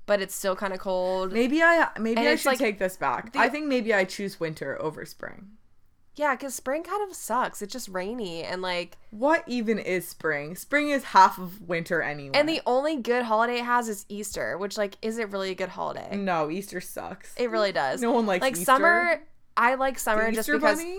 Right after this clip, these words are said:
Speaker 1: nobody
Speaker 2: Come
Speaker 1: does
Speaker 2: on.
Speaker 1: shit. Fall is awesome just because, like,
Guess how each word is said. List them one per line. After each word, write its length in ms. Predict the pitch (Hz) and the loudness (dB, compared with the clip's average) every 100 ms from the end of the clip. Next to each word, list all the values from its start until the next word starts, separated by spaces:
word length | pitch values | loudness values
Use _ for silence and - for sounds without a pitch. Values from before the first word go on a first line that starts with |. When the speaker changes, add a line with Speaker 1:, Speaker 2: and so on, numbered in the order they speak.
| 202 | -4
Speaker 1:
nobody 280 | 208 202 214 | 0 2 2
Speaker 2:
Come 140 | 196 | 2
Speaker 1:
does 60 | 190 | 2
Speaker 2:
on. 160 | 156 | -2
Speaker 1:
shit. 400 | 196 190 165 - - - - - - - - - - - - | -4 -6 -8 -10 -14 -16 -14 -12 -12 -12 -14 -16 -20 -20 -20
Fall 320 | - 240 277 | -2 2 6
is 140 | 302 247 | 4 4
awesome 380 | - 233 208 202 | 4 4 2 -4
just 180 | 196 196 | -6 -8
because, 320 | 190 180 180 | -6 -6 -4
like, 240 | 170 170 | -6 -6